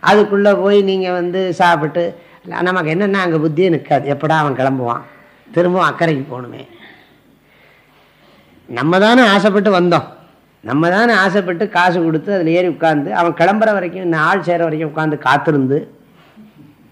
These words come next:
அதுக்கப்புறம் அது கிளம்பி போற வழியிலலாம் அது போய் இப்படி, இப்படி போ-, அது நேரா போகாது, இப்படி போய் அப்புறம் இப்படி போய் இப்படி போய் அது நேரா அந்த தீவுக்கு போயிடாது, கரெக்டா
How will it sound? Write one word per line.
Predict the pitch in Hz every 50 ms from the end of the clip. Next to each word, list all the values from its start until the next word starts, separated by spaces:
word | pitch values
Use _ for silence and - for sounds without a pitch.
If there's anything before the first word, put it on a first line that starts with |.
| _ _ - _ _ _ _ _ _ _ _ _ _ _ _ _ 170 190
அதுக்கப்புறம் | 233 233 208 190 196 185 - 214 240 226 214
அது | 196 190 156 -
கிளம்பி | 180 196 208 220 208 - -
போற | 170 190 196 196 190
வழியிலலாம் | 180 175 170 170 160 165 165 170 175 170
அது | 160 160 165
போய் | 165 170 175 170 170
இப்படி, | 160 156 165 165 151
இப்படி | - 156 165 160 165
போ-, | 156 156
அது | 156 156 156 143 156
நேரா | 165 180 180 175 160
போகாது, | 156 151 139 143 135 135 131
இப்படி | 110 131 131 131 131 123
போய் | 120 120 120 120 123 123 127
அப்புறம் | 127 127 127 131
இப்படி | 113 131 127 120 -
போய் | 127 123 117 120 120 127 123
இப்படி | - - 139 139 139 -
போய் | 120 127 127 139 -
அது | 156 160 156
நேரா | 170 180 208 226 240 247
அந்த | 220 185 160 156
தீவுக்கு | 190 196 180 156 135
போயிடாது, | 147 147 139 127 117 -
கரெக்டா | - 151 151 151 - - - 170